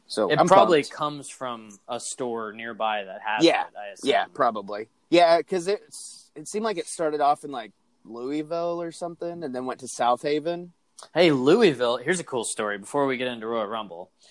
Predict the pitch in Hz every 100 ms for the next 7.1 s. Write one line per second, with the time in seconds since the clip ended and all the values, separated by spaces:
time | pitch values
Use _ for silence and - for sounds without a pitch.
0 | _ _ _ _ _ 123 135 214 208 131
1 | 143 160 131 - 143 139 131 - 139 170
2 | 190 185 170 143 139 131 120 110 101 _
3 | _ 151 151 127 190 185 165 135 131 143
4 | 147 - 120 127 95 - - - _ _
5 | - 123 151 139 147 120 107 92 82 -
6 | 127 - 135 143 147 143 139 135 127 123